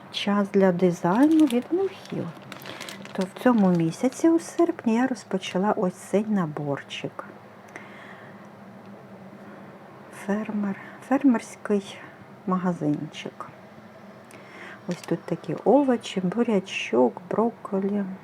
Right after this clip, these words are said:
баклажан, кукурудза.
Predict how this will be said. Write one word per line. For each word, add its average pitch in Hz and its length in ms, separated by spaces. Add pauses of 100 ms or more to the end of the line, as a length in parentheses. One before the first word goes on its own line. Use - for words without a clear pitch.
(1080)
баклажан, 202 960
кукурудза. 196 1040